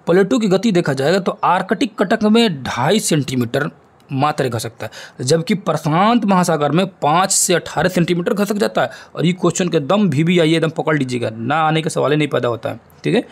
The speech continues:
ये क्वेश्चन खूब आएगा, एकदम पूरे मन से इसको रटते रहिएगा। दस बार इसको पढ़िए खूब, टाइम तो बहुत ज़्यादा है आप लोग पास में,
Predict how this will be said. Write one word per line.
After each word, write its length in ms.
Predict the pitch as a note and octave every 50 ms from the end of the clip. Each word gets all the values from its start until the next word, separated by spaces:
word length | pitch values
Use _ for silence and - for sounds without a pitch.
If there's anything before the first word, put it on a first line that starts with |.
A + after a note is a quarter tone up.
| - - - - - - - -
ये 60 | C#3+
क्वेश्चन 320 | D#3 - - E3 - G3+ F#3+
खूब 320 | F#3+ - - G#3+ A3 F3
आएगा, 340 | E3 C#3+ C3 B2 A#2+ G2+ - - - - - - -
एकदम 200 | D#3+ D3 F#3+ G3
पूरे 200 | F3+ F#3+ G3+ G3
मन 400 | F#3 D#3 D3 C#3+ C#3 D3 F3 G3
से 120 | F#3+ F#3+ F3+
इसको 180 | E3 - F3+
रटते 240 | D#3+ D#3+ D#3 - E3
रहिएगा। 300 | D3 C#3 C3 C3 B2 A#2+ A2+ A2 A#2 - - - A#2
दस 320 | A2 A2 C#3+ F#3+ G3 F#3+
बार 120 | E3+ F3
इसको 160 | F3+ F3 - F#3
पढ़िए 300 | D#3+ F3 F#3+ G#3+ F#3+ D#3
खूब, 480 | - - F3 D3 B2+ B2+ - - - -
टाइम 200 | D3 C#3+ F3 F#3+
तो 80 | F3+ F3+
बहुत 260 | C#3+ D3+ D3+ G3 F3+
ज़्यादा 220 | F3 E3 D#3 D#3
है 100 | C#3+ C#3
आप 120 | C3+ C3 C#3
लोग 160 | C3+ C3 -
पास 180 | B2 A#2+ - -
में, 120 | B2 A2+